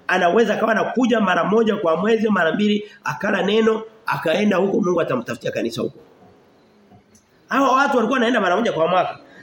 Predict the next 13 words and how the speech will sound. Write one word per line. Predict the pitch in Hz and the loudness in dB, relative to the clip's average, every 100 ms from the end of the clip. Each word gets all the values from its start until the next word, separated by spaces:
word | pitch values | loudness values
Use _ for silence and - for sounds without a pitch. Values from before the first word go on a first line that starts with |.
| - _ | -20 _
Wakati | - 202 254 269 | -2 0 0 0
wa, | 226 202 - | 0 0 -2
wa, | 165 170 | 2 2
wa, | 175 - - | 2 -2 -4
wa, | 160 156 - - _ _ _ - | -2 -2 -4 -12 _ _ _ -4
em, | 202 208 | -4 -2
em, | 220 | -2
twende | 214 208 | -2 -2
kwenye, | 175 170 | -2 -4
kwenye | - 147 156 | -4 -2 2
Luka | 180 170 | 0 0
pale. | - 82 - | -4 -6 -2
Luka, | 165 180 151 143 | -2 0 -2 -2